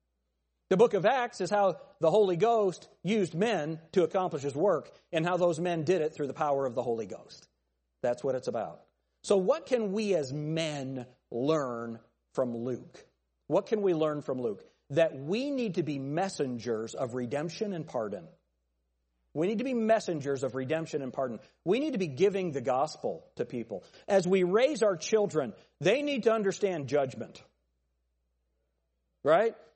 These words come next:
If, if, if your kids are not afraid of your wrath, you're not a good father.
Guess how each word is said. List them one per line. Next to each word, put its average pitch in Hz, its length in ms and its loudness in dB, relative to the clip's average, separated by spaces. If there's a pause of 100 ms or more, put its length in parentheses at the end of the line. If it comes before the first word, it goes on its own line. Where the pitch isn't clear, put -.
(100)
If, 165 240 0
if, 190 220 0 (160)
if 165 180 -2
your 196 300 4 (100)
kids 180 760 2 (240)
are 170 160 4
not 208 280 0
afraid 254 800 0 (340)
of 190 220 4
your 202 420 6
wrath, 185 580 4 (160)
you're 160 220 4
not 175 260 2
a 180 60 0
good 165 200 0
father. 120 540 -2